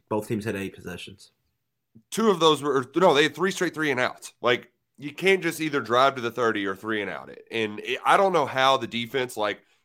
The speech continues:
Speaker 2: once again, you're right, Freddie. Shout out to them. The fact that they only gave up one scoring drive when Georgia, like, I,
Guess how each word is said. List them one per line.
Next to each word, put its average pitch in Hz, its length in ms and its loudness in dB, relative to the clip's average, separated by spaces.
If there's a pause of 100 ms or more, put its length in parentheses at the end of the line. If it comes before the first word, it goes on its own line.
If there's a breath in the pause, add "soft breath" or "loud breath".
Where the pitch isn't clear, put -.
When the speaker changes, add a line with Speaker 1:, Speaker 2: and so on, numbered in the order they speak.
(120)
Speaker 2:
once 170 320 -2
again, 123 240 -2
you're 135 180 -2
right, 117 220 2
Freddie. 90 180 -6
Shout 202 320 6
out 214 80 2
to 123 80 -10
them. 98 320 -4
The 110 80 -8
fact 220 260 -2
that 147 100 -8
they 147 160 2
only 165 140 0
gave 120 220 -2
up 131 180 0
one 120 240 -2
scoring 120 400 -6
drive 139 320 -2 (320)
when 110 160 -8
Georgia, 127 420 0
like, 117 260 0
I, 151 240 4